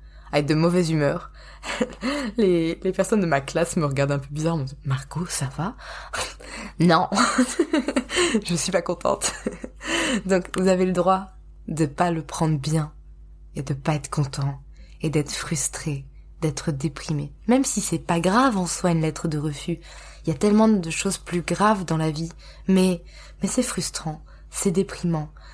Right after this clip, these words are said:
Ça, ça peut vous mettre en colère contre vous-même, contre la personne qui vous a dit ça. Ça peut vous rendre triste,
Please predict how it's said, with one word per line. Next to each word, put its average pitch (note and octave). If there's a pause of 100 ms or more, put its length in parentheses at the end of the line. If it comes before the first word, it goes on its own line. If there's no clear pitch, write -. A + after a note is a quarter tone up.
(140)
Ça, F#3+
ça -
peut A3
vous F3+
mettre E3+
en D#3+
colère E3+
contre D3
vous-même, D#3
contre -
la C#3+
personne E3
qui -
vous C#3+
a D3
dit C#3
ça. D#3 (260)
Ça -
peut -
vous E3+
rendre D3+
triste, -